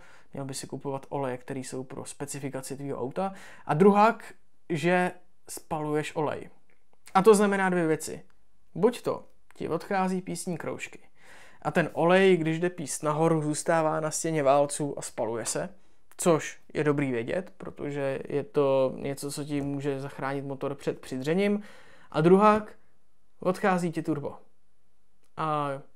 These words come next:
když to vezmeš v kombinaci s tím, že si místo toho, aby si řešil tenhle relativně velký problém, vyměnil D P F ko, tak takovýhle řešení,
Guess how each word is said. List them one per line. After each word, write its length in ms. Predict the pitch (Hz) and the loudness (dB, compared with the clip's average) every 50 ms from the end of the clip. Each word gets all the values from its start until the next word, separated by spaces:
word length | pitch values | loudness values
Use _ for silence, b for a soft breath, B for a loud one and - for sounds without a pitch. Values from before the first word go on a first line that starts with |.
| - - - - | -20 -20 -20 -18
když 200 | - 180 151 - | -16 -16 -12 -6
to 140 | - 180 175 | -4 0 2
vezmeš 400 | 165 160 156 175 175 165 151 - | 2 2 2 0 0 -2 -2 -4
v 40 | - | -6
kombinaci 500 | - 156 165 170 170 170 165 - 170 160 | -6 -4 -2 -2 -2 -4 -4 -6 -6 -8
s 100 | - - | -8 -4
tím, 520 | - 156 156 160 180 202 208 208 202 208 B B B B B B B | 0 2 4 6 6 6 6 6 4 2 B B B B B B B
že 360 | - 147 156 156 143 135 131 | -2 0 2 2 2 0 -2
si 200 | 135 - - 165 | -4 -4 -4 -2
místo 320 | 151 156 156 147 - 165 160 | -2 -2 -2 -2 0 0 0
toho, 260 | 156 156 151 160 135 | 2 0 0 0 0
aby 160 | 143 156 156 | 0 -2 -2
si 160 | 147 156 156 | -4 -4 -4
řešil 280 | 151 156 143 - 160 151 | -4 -4 -4 -2 -2 -2
tenhle 280 | 147 151 147 151 156 151 | -2 -2 -2 -2 0 0
relativně 380 | 156 147 147 147 147 147 151 | 2 0 0 0 -2 -2 0
velký 280 | 147 147 147 143 151 139 | 0 0 0 0 -2 -2
problém, 320 | - 151 143 147 147 147 | 0 0 0 0 0 0
vyměnil 300 | 143 139 147 147 139 135 | 0 -2 -2 -2 -2 0
D 140 | 135 135 147 | 0 -2 -2
P 160 | - 208 214 | -2 -2 -2
F 120 | 190 - - | -2 -2 -4
ko, 320 | - - 110 110 160 180 B B B B B B B B B | -4 -4 -4 -4 -4 -6 B B B B B B B B B
tak 280 | - 180 180 - - - | 2 2 2 0 -4 -2
takovýhle 640 | - 185 185 - - 277 262 254 208 170 165 156 151 | -2 -2 0 0 0 2 2 2 2 2 2 2 2
řešení, 520 | 151 165 165 - - 262 247 180 131 - | 2 0 0 0 2 2 2 2 0 -2